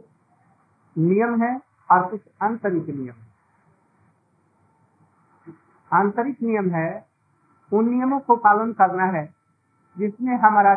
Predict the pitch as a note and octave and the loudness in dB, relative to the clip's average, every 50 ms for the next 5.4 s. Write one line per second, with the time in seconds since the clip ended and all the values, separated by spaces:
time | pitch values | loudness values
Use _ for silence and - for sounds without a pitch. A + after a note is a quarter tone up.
0 | G3 - - A#3 A3+ - - G3 F3+ F#3 F3+ F3+ F3+ F#3+ G#3 G#3+ G3+ - G3 F#3 | 2 -2 -10 -12 -10 -8 -8 -6 -2 -2 -2 2 2 0 0 0 -2 -4 -6 -6
1 | F#3+ - E3 D#3 D#3 D#3 D#3 D#3 D3+ D3 C#3 C3+ - A#2 - _ _ _ _ _ | -4 -4 -2 -2 -2 -2 -2 -4 -4 -4 -4 -6 -8 -10 -18 _ _ _ _ _
2 | _ _ _ _ _ _ _ _ _ _ _ _ _ _ _ _ _ _ _ _ | _ _ _ _ _ _ _ _ _ _ _ _ _ _ _ _ _ _ _ _
3 | _ _ _ _ _ _ _ _ _ _ _ _ _ _ _ _ _ _ _ _ | _ _ _ _ _ _ _ _ _ _ _ _ _ _ _ _ _ _ _ _
4 | _ _ - G3 G#3+ G#3+ - C4+ C4 C4 C4 A3 A3 A3 A3+ A3 A3 G#3+ G3+ F#3+ | _ _ 2 2 2 2 0 -10 -8 0 2 2 4 4 2 0 0 0 -2 0
5 | F#3+ F3 E3 F3 G3 G#3+ A#3+ B3 | 0 0 0 0 -2 -4 -6 -10